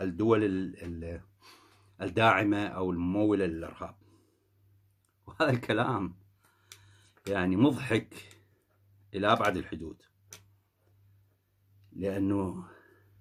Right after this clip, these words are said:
العراق الإرهاب ضمن مفرداته وضمن الجهات التي تعمل عليه بغسيل أموال، بتهريب أموال،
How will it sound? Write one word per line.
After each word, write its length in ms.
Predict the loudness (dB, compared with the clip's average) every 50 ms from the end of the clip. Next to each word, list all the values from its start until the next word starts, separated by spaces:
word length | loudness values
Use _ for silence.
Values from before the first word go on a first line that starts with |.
| _ _ _ _ _ _ _ _ _ _ _ _ _ _ _ _ _ -4
العراق 640 | -2 0 2 4 4 6 4 4 2 0 -4 -6
الإرهاب 720 | -6 -6 -6 -6 -4 0 2 2 4 4 2 0 -2 -6 -12 -20 _ _ _ _ _ _ _ _ _ _ _ _ _ _ _ _ _ _ _ _ _ _ _ _ _ _ _ _ _ _ _ _ _ _ _ _ _ _ _ -2
ضمن 180 | 2 4 4 4
مفرداته 800 | 4 2 0 -2 -2 -2 2 2 2 2 2 2 0 -2 -2
وضمن 280 | -2 -2 -4 -6 -6 -6
الجهات 800 | -6 -8 -10 -10 -12 -14 -16 -16 -12 -10 -6 -2 -2 -2 0 0
التي 260 | -2 -2 -4 -8 -8
تعمل 380 | -6 -4 -2 -2 -2 -2 -2 -4
عليه 380 | -4 -4 -4 -2 -2 -4 -4
بغسيل 560 | -4 -4 -4 -4 -4 -6 -4 -4 -4 -4 -4 -6
أموال، 640 | -8 -10 -6 -2 0 2 2 2 2 0 -2 -4 -10 -16 _ _ _ _ _ _ _ _ -20 -20 -20 -20 _ _ -4
بتهريب 540 | -4 -2 -2 -2 -4 -2 -4 -6 -6 -6 -8
أموال، 720 | -10 -10 -8 -6 -2 -2 0 0 0 0 0 -2 -2 -4